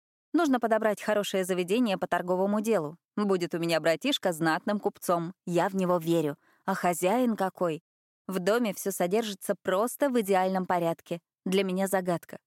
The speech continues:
когда он все успевает. Накинув теплые одежки, быстренько метнулись на рынок. Никитос выторговал смачный кусок вырезки в мясных рядах.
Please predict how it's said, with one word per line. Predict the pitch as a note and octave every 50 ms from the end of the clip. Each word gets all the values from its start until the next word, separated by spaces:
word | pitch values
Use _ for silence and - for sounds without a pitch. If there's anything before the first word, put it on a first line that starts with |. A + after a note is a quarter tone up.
| _ -
когда | - F3 E3+ D#3 D3+ D3 D#3+ D3+ E3 F3
он | G#3+ B3+
все | B3 - - - E3+ E3+
успевает. | E3+ - - - F3+ D#3+ D#3 D#3 D3+ D3 D3 _ - _ _ _ _ _ _ _ _ _ _ -
Накинув | - A#3+ B3+ - F#4 F4 D4+ -
теплые | - - G#3 - F#3+ F3+ F3+ F3
одежки, | F3 F#3 B3+ E4 D#4 - - C#4+
быстренько | A3+ F#3 F#3+ B3 B3+ - - C4+ B3+ A#3+ A#3+
метнулись | G#3 F#3+ F3+ - F#3 F3+ F#3 F3+ F#3 -
на | G3+ F#3 F3
рынок. | F3 E3+ E3 E3 D#3+ _ - _ _ _ _ _ -
Никитос | F3+ F#3+ F3 - E3+ - G3+ A3 A3+ -
выторговал | F3+ F#3 F#3 - F3+ D#3+ E3 E3+ E3 D#3+ D#3 D#3 D#3+ -
смачный | - - G#3 F#3+ F3+ E3+ D#3+ - - E3 D#3
кусок | - F3 - - E3+ D3+ - -
вырезки | F3+ A3+ B3+ A3 - - F#3
в | F3 F3
мясных | E3+ F3 - - F3+ - -
рядах. | G3 G3 F3+ F3 D#3 D3+ - -